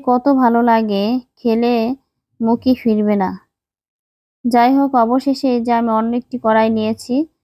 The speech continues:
কারণ ওই কড়াইতে যদি দেই তাহলে অনেক সময় লাগবে, কারণ তেলটা তাড়াতাড়ি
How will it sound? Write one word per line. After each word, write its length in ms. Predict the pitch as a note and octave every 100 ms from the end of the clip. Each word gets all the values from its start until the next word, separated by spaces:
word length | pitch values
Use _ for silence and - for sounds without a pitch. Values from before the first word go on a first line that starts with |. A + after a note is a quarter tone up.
| _ _ _ _ A3
কারণ 360 | G#3 G#3 A3 A3 -
ওই 180 | G#3+ A#3
কড়াইতে 460 | A#3 A3 A3 A#3 A#3
যদি 240 | A3 G#3+
দেই 240 | G#3+ G#3+ A3
তাহলে 360 | A3 G#3 G#3+ A3 G#3+ A3 _ _ _ _
অনেক 300 | G#3 A#3 C#4 -
সময় 360 | B3 A3 A3+ A#3
লাগবে, 320 | A#3 A#3 C4+
কারণ 300 | C4 A3 G#3+ A3
তেলটা 360 | A3+ G#3+ A3+ A#3
তাড়াতাড়ি 480 | A3+ G#3+ A3 A3+